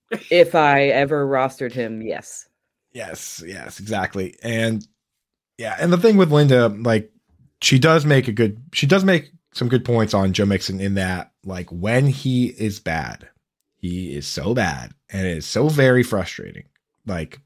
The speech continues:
Speaker 2: he is one of the few guys that's capable of running for, having just a game where he runs for one yard a carry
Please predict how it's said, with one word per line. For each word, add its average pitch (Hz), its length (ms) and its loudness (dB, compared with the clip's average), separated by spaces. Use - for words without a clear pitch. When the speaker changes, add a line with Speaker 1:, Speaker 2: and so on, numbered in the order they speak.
Speaker 2:
he 165 300 4
is 160 140 4
one 127 140 0
of 131 60 2
the 123 100 -6
few 151 160 2
guys 120 340 2
that's 87 120 -12
capable 95 480 -4
of 80 160 -8
running 92 260 -2
for, 80 380 -8
having 139 280 0
just 139 160 0
a 143 60 2
game 135 200 2
where 127 100 2
he 123 60 4
runs 123 180 2
for 117 120 0
one 98 460 0
yard 117 260 4
a 107 40 -4
carry 101 440 -2